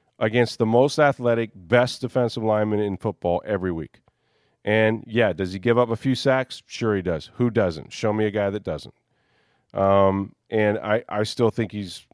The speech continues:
underrated as a left tackle. I know people don't like him. I do. Uh, Dotson's coming off his, DeMar Dotson's coming off his best year. Now, he, you know, he had a P C L. He's gotta get his knee back in shape. Um, they still got Caleb Benenox. They got some guys that can play over there.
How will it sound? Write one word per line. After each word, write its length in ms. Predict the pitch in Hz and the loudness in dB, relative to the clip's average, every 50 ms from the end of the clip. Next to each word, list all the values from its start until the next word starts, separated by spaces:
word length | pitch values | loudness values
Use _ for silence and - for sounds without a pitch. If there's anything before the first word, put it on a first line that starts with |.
| _ _ _ | _ _ _
underrated 560 | 98 101 104 101 101 104 107 107 107 104 101 | 0 2 2 4 2 2 2 2 0 0 0
as 160 | 101 98 95 | 0 0 0
a 40 | 101 | 0
left 220 | 104 104 98 - | 0 0 0 0
tackle. 380 | - 127 131 135 - - - - - | -2 -2 -2 -2 -4 -10 -18 -8 -6
I 60 | 90 | -2
know 140 | 92 95 90 | -2 -2 -2
people 240 | - 110 98 95 101 | -2 -4 -2 0 2
don't 160 | 101 104 110 | 2 4 4
like 200 | 120 123 117 - | 4 2 0 -2
him. 140 | 65 - - _ | -8 -18 -14 _
I 160 | 82 92 101 | -4 -4 -2
do. 260 | 98 107 107 92 73 - _ _ _ _ _ _ _ _ _ _ _ _ _ - | 0 0 -2 -2 -4 -6 _ _ _ _ _ _ _ _ _ _ _ _ _ -14
Uh, 60 | 110 | 0
Dotson's 480 | 101 120 113 123 - - 123 117 - | 2 4 4 4 2 0 -4 -4 -4
coming 240 | - - 123 120 117 | 0 0 2 4 4
off 180 | 113 110 110 - | 4 2 0 -2
his, 140 | 113 104 92 | -6 -6 -4
DeMar 240 | 101 107 110 110 | 0 2 2 2
Dotson's 340 | 110 113 113 113 - 123 117 | 2 2 0 0 -4 -6 -6
coming 200 | - 120 113 110 | -4 -2 0 0
off 120 | 110 101 104 | 0 0 -2
his 120 | 107 92 | -6 -6
best 280 | 92 113 107 101 - - | -2 -2 -2 -2 -2 -4
year. 160 | 139 131 107 | -2 -2 0
Now, 180 | 90 90 90 90 | 0 0 0 -2
he, 120 | 92 87 _ | -2 -6 _
you 100 | 95 104 | -6 -4
know, 100 | 95 90 | -2 -2
he 100 | 90 90 | -2 -2
had 100 | 95 95 | -2 -4
a 40 | 95 | -4
P 200 | - - 113 104 | -6 -6 -8 -8
C 200 | 98 - - 104 | -8 -6 -2 0
L. 200 | 104 104 110 113 | 2 2 2 2
He's 120 | 107 92 85 | 0 -4 -4
gotta 200 | 98 95 92 90 | -6 -6 -6 -4
get 120 | 92 98 | -4 -4
his 140 | 98 90 95 | -4 -4 -4
knee 160 | 104 104 104 | -2 -4 -2
back 300 | 98 95 101 101 98 - | -2 -2 -4 -4 -4 -6
in 60 | 110 | -10
shape. 380 | - - - 110 113 123 - _ _ _ _ _ _ _ _ _ _ _ - | -8 -4 -4 -2 -2 -4 -6 _ _ _ _ _ _ _ _ _ _ _ -4
Um, 220 | 90 92 90 90 | -2 -2 0 0
they 100 | 90 92 | -2 -4
still 180 | - - 110 98 | 0 -2 -2 0
got 200 | 101 98 95 - | 0 -4 -4 -4
Caleb 320 | - 107 104 104 101 90 | -2 -2 -2 -2 -2 -2
Benenox. 520 | 92 101 104 107 107 110 110 110 - - | 0 0 2 2 0 0 0 -2 -4 -6
They 60 | - 90 | -10 -6
got 180 | 95 98 95 | -4 -4 -6
some 140 | - - 98 | -6 -6 -6
guys 220 | 95 98 98 95 | -4 -2 -2 -4
that 60 | 95 95 | -4 -8
can 80 | 98 | -10
play 200 | - - 104 101 | -4 -2 -2 0
over 160 | 101 101 101 | 0 0 -2
there. 280 | 101 101 104 110 127 | -2 -2 -2 -2 -4